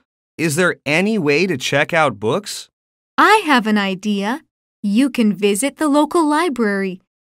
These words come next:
Speaker 2: Anyone who lives in this city can get a library card immediately.
Speaker 1: Great!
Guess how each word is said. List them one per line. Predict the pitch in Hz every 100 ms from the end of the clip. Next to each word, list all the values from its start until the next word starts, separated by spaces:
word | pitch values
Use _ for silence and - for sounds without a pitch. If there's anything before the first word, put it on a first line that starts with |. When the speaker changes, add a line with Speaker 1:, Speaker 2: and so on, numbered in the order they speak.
| _
Speaker 2:
Anyone | 294 359 320 214 202 190
who | 208
lives | 180 202 302 214
in | 220 196
this | 185 185
city | - 302 233 208 247
can | - 294
get | 285 311
a | 294
library | 277 330 220 208 190 185
card | - 202 240 240
immediately. | 320 311 339 311 214 185 202 185 185 _ _ _
Speaker 1:
Great! | - 170 208 185 110